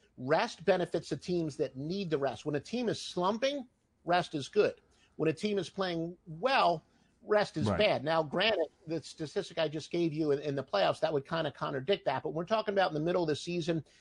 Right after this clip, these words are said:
Speaker 1: That's definitely what I found in the N B A. And, and the same thing with bye weeks in the N F L. The bye weeks benefit the teams that need to make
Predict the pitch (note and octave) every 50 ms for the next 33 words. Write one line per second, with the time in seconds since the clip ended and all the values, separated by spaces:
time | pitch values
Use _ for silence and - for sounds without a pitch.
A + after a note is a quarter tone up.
0 | _ _ _ - F3 D#3+ C#3+ C#3 - - G3+ A#3 B3 C#4 C4+ B3+ A3 G#3 F3+ E3
1 | D#3+ - - F3+ E3 D#3+ D#3+ D#3+ D#3 C3 - _ _ _ _ _ _ E3+ E3+ F3+
2 | F3+ E3 E3 D#3+ D#3 D#3+ D3 D3 D3 D#3 D#3 D3+ C#3+ C#3+ C#3+ C#3 C#3+ D3 D3+ D3
3 | - - B3 C4 B3+ - B3 A3+ F3+ C#3+ - - E3 E3 E3+ F3+ F#3+ F3+ G3 G3
4 | E3 - - F3 E3 D#3+ D#3+ E3 E3 E3+ D#3+ - - E3 D#3+ E3 E3+ - D#3+ C#3
5 | - F#3 A3+ C#4 D#4 C#4+ B3+ F3+ - - - F#3+ G3 G#3 F#3 - - F#3+ - -
6 | D3 - - G3 F#3 E3+ D3 D3+ D3 - C3+ C#3+ D#3+ G#3 A#3+ A#3 F3+ - - F3
7 | D#3 D#3+ E3+ E3+ D#3+ C#3 - _